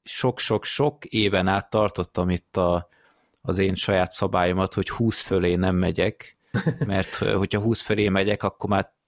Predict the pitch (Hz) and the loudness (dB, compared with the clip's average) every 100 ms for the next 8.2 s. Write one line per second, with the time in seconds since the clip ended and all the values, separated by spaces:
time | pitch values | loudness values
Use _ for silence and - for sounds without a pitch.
0 | _ _ _ _ 117 - 90 90 92 98 | _ _ _ _ -4 -2 -2 -2 -2 0
1 | 92 87 87 92 95 - 92 92 - 85 | 0 0 0 0 -2 0 -4 -2 -2 0
2 | 85 90 87 90 90 92 85 95 113 _ | 0 0 0 0 0 0 0 0 -2 _
3 | - - _ _ - - 117 135 - - | -20 -20 _ _ -4 -2 0 0 -2 -2
4 | 127 107 104 104 98 98 - 104 - 107 | 2 2 2 2 0 -2 -4 -8 -2 0
5 | 95 - 95 95 95 - 101 90 87 90 | 0 0 0 2 0 0 0 2 2 0
6 | - - - 90 90 - 92 101 92 85 | -2 -6 -2 -2 -2 -2 0 0 0 -4
7 | - 90 87 90 90 90 - 95 87 87 | -2 0 0 0 -2 -4 -2 0 2 2
8 | 104 - | -2 -4